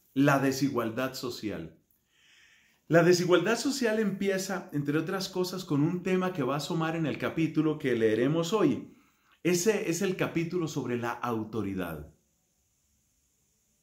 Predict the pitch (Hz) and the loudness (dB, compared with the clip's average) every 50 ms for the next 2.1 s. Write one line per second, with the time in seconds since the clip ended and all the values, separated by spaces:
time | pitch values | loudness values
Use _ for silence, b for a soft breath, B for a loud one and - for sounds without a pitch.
0 | _ _ _ _ _ B B B B B B B B B - 151 160 165 180 180 | _ _ _ _ _ B B B B B B B B B 4 6 6 6 6 4
1 | 202 196 269 247 214 220 190 175 156 - - 190 180 175 - 123 131 135 - - | 4 2 2 2 2 0 0 -2 -2 -2 -2 -2 -2 -2 -2 -4 -6 -6 -8 -12
2 | - _ | -18 _